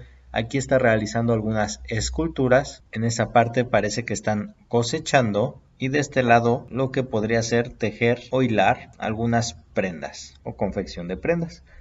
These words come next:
También se dedicaban a la ganadería, esto parece ser una vaca, y sembraban, por supuesto.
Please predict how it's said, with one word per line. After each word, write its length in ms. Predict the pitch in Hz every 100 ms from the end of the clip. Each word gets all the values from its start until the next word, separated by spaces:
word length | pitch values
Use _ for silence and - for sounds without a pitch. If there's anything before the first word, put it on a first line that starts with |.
| - -
También 300 | 95 101 95
se 140 | 101
dedicaban 580 | 95 95 92 98 90 87
a 80 | 80
la 120 | 82
ganadería, 960 | 85 85 85 92 139 143 117 127 - -
esto 300 | 110 - 95
parece 340 | 95 90 -
ser 180 | - 85
una 220 | 87 82
vaca, 480 | 107 139 - 185 - -
y 180 | - 143
sembraban, 640 | 139 131 107 95 78 82 80
por 160 | 101
supuesto. 560 | - 107 - 87 -